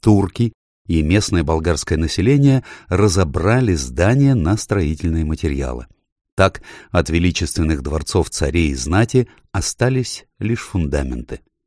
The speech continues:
Но нет худа без добра. В данном случае добра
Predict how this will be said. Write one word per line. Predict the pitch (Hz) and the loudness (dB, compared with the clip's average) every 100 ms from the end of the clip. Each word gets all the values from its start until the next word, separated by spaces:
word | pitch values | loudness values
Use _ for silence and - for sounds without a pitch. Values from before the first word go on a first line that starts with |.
| _ _ - | _ _ -2
Но | 92 143 - - - - - | 2 2 2 -12 -20 -18 -2
нет | 117 127 | 2 2
худа | - - 127 | 2 0 0
без | 117 110 | 2 0
добра. | 92 85 78 80 78 _ _ _ | 0 0 0 -2 -4 _ _ _
В | 85 76 | -6 0
данном | 92 92 | 2 2
случае | 87 - 110 - 80 | 0 0 0 0 -4
добра | 69 82 65 76 90 | 0 0 0 0 2